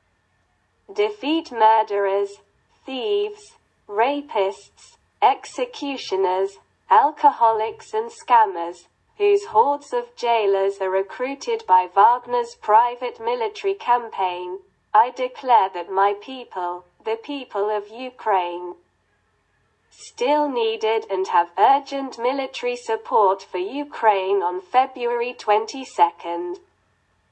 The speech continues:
I demand and declare that the military of the United States and Great Britain must and must be together with the armed forces of Ukraine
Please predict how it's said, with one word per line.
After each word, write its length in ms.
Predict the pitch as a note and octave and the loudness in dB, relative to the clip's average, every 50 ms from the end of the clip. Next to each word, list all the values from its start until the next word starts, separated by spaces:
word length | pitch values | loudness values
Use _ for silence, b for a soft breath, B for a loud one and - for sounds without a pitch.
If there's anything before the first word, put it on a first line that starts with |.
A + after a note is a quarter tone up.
| _ _ _ _ _ _ _ _ _ - | _ _ _ _ _ _ _ _ _ 2
I 220 | G3 G#3 G#3 A3 | 4 4 4 2
demand 720 | G#3+ - G#3+ A3 G#3 G#3+ A3+ B3 C#4+ D4 C#4+ C4+ B3 - - | 0 0 0 0 2 4 4 6 6 4 4 0 -4 -6 -4
and 220 | G3+ F#3+ F#3+ - | -2 -2 -2 -2
declare 640 | G#3 G#3 A3 G#3+ - - C#4+ C4+ B3 A3 G3 G3 G3 - | -2 -4 -4 -4 -6 -2 2 4 4 4 4 2 -2 -4
that 180 | F#3 F#3+ F#3+ - | -8 -8 -8 -6
the 100 | F#3+ F#3 | -6 -4
military 760 | F#3+ G3+ B3 C#4 C#4+ C#4+ C#4 C#4 - - - B3+ A#3+ A#3+ A3+ | -4 -2 -2 -2 -2 -2 -6 -8 -10 -12 -8 -6 -6 -4 -2
of 180 | G#3 G3 G3 - | -2 -4 -4 -6
the 160 | F3+ F3 F3 F3 F3 F3 | -8 -6 -6 -4 -4 -2
United 520 | F#3 F#3+ G#3+ C4 C#4+ C#4+ - C#4 C4 C4+ - | 0 2 4 2 2 0 -4 -12 -14 -16 -16
States 680 | - - - - G#3 G3 F#3+ F#3 F#3+ F#3+ _ _ _ - | -20 -16 -6 -4 -2 -2 -2 -4 -6 -8 _ _ _ -6
and 220 | G3 F#3+ F3+ - | -6 -6 -6 -6
Great 420 | - A3 B3 C4+ C#4 C4+ - - | -4 -4 -2 -2 -4 -8 -12 -10
Britain 640 | - A3 A3+ A3 G#3+ - - G3 F#3 F3+ F#3 F#3+ G3 | -4 -2 -2 -2 -2 -4 -8 -8 -6 -6 -4 -2 2
must 460 | G#3 A3+ B3 C4 - - - - - | 4 4 4 2 -2 -8 -16 -8 -2
and 200 | G3+ G3 - F3+ | -2 -2 0 2
must 320 | G#4 A4 C#4 C#4+ - - | 4 4 4 2 0 -14
be 160 | - C4 C4+ C4 | -14 -12 -12 -12
together 600 | - - B3+ B3+ - G3+ G3+ G#3 G3+ G3 G3 F#3+ | -8 -10 -8 -2 0 2 2 2 2 0 -2 -2
with 240 | F3+ F3+ F3 - | -2 -4 -8 -8
the 160 | F#3 F3 F3 - | -8 -8 -2 2
armed 380 | F#3 G3 A3+ C4 C#4 C#4 C4 - | 4 4 4 4 2 -2 -4 -10
forces 640 | - - G#3+ G#3+ G#3+ G#3+ G#3 - - G#3 G#3 G3+ - | -4 0 4 4 4 4 0 -4 -4 -4 -2 -2 -4
of 180 | F3+ F3+ F3+ | -6 -10 -10
Ukraine 720 | F#3 A3+ C4+ D4 C#4+ - - - G#3 G3 G3 G3 F#3+ G3+ | -12 -10 -10 -10 -10 -10 -6 0 2 2 2 4 4 2